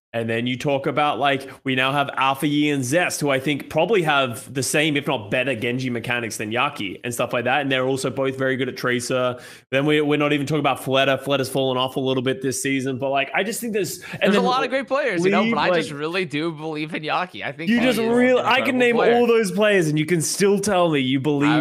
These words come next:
Speaker 1: in
Speaker 2: really,
Speaker 1: Yaki.
Speaker 2: but that's the thing. This year is hard. This year is honestly harder because, like you said, the addition of, like, Alpha Yi and Proper and stuff and Zest, like, there have been a lot of really good players that have entered. But at the end of the day, I've seen a lot of history of Yaki being incredible. Now, I don't know if he'll own the top three <laughs>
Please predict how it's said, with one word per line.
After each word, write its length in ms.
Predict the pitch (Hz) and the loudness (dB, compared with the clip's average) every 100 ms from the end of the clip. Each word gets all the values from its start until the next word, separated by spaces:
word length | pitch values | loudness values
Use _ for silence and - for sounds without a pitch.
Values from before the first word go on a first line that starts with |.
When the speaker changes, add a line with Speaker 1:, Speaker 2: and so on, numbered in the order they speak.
| 139 | 2
Speaker 1:
in 60 | 135 | 2
Speaker 2:
really, 120 | 131 | 0
Speaker 1:
Yaki. 220 | 127 - | 0 0
Speaker 2:
but 100 | - | 0
that's 160 | 294 254 | 0 -2
the 60 | |
thing. 180 | 294 208 | -4 -2
This 180 | 226 262 | -4 -2
year 140 | 269 | -4
is 80 | 233 | -4
hard. 300 | 175 180 156 | -4 -4 -4
This 180 | 180 202 | -8 -6
year 140 | 220 | -6
is 80 | 175 - | -6 -4
honestly 320 | 143 165 170 | -4 -4 -6
harder 420 | 127 120 127 147 | -6 -6 -4 -6
because, 420 | 120 127 127 120 | -8 -8 -6 -6
like 140 | 120 117 | -6 -8
you 60 | |
said, 240 | 113 107 98 | -8 -10 -6
the 100 | 123 | -8
addition 240 | 131 160 | -8 -8
of, 80 | 139 | -6
like, 160 | 135 - | -6 -4
Alpha 280 | 120 127 147 | -4 -4 -8
Yi 300 | 127 135 113 | -8 -8 -8
and 100 | 104 | -10
Proper 480 | - 98 107 131 107 | -10 -10 -8 -8 -10
and 160 | 131 | -12
stuff 300 | - 139 131 | -6 -6 -6
and 100 | 95 | -10
Zest, 320 | 120 139 131 | -6 -6 -4
like, 180 | 107 104 - | -6 -8 -4
there 160 | 143 | -2
have 140 | 170 147 | -2 -2
been 100 | 151 | -2
a 100 | 143 | 0
lot 500 | 139 139 139 123 - - | 0 0 0 -2 -6 -8
of 180 | 117 113 | -6 -6
really 400 | 113 123 113 110 | -6 -6 -4 -6
good 160 | 107 98 | -8 -8
players 380 | 113 98 90 - | -8 -8 -10 -12
that 100 | 107 | -10
have 80 | |
entered. 340 | 101 104 98 101 | -10 -10 -14 -6
But 200 | 120 113 | -4 -4
at 20 | _ _ _ 135 | _ _ _ -2
the 120 | 156 | -2
end 80 | 185 | -2
of 60 | |
the 80 | 202 | -2
day, 260 | 156 175 196 | -2 -2 -2
I've 220 | 135 127 | -4 -4
seen 140 | 151 | -8
a 40 | 135 | -4
lot 240 | 123 131 | -2 -2
of 80 | 127 | -4
history 300 | 135 - 143 | -8 -10 -12
of 80 | 110 | -8
Yaki 360 | 98 107 123 | -8 -10 -12
being 300 | 104 101 104 | -12 -14 -14
incredible. 460 | 117 117 107 90 90 | -14 -10 -10 -12 -4
Now, 180 | 139 143 | -2 0
I 180 | 127 147 | -2 -2
don't 360 | 123 190 208 | -2 -4 -4
know 240 | 185 185 190 | -4 -2 -2
if 140 | 156 | -4
he'll 160 | 165 156 | -6 -6
own 240 | 139 147 147 | -4 -6 -6
the 80 | 135 | -4
top 340 | 139 - - | -2 -4 -4
three 300 | 131 135 | -6 -4
<laughs> 20 | 160 | -2